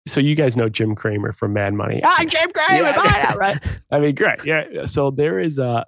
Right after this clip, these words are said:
Speaker 1: there is, like, someone who watches every move that he suggests, and he is down, like,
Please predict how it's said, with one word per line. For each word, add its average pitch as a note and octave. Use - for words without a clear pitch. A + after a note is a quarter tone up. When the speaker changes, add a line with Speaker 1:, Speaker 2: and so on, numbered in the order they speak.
Speaker 1:
there C#3+
is, C3
like, A#2+
someone A2+
who A2+
watches G#2
every G#2+
move G#2
that G#2
he G#2
suggests, -
and B2+
he D3+
is E3+
down, A2
like, A2+